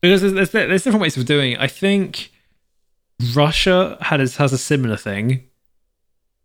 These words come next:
They, they make it rain away from parades. That would, that was one of the, like, not like, like a conspiracy that happened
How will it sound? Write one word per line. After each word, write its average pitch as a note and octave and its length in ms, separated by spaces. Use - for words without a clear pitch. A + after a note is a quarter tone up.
They, C3+ 200
they C3+ 220
make C#3 320
it C#3 120
rain B2+ 500
away A2+ 340
from A2+ 220
parades. B2 600
That D#3 180
would, F3 120
that E3+ 120
was E3 100
one D3+ 140
of C#3 140
the, C#3+ 80
like, B2+ 460
not C#3 140
like, C3 200
like B2+ 120
a B2 60
conspiracy C3 580
that G#2 120
happened G#2 520